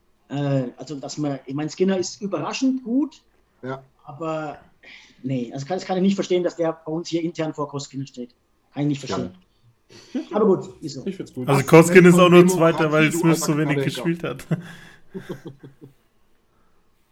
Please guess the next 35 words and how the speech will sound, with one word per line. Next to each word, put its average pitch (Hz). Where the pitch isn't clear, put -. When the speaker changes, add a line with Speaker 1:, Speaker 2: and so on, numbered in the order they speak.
Speaker 1:
Ja, 127
aber 156
Koskinen 185
ist 175
ja 180
jetzt -
alles -
andere 165
als 147
schlecht 170
aktuell 147
und 143
holt 160
uns 156
die 139
Punkte 170
und 139
holt 151
Speaker 3:
Du, 120
Speaker 1:
uns 147
die 139
Speaker 3:
sicherlich, 180
Speaker 1:
Siege. 175
Speaker 3:
sicherlich. 180
Speaker 4:
Ja. 143
Speaker 2:
Hat 156
ja 156
auch 143
Speaker 1:
Holen 196
Speaker 2:
nur 185
Speaker 1:
Sie 185
Speaker 2:
drei 202
Speaker 1:
die, -
Speaker 2:
Punkte 165
weniger. 190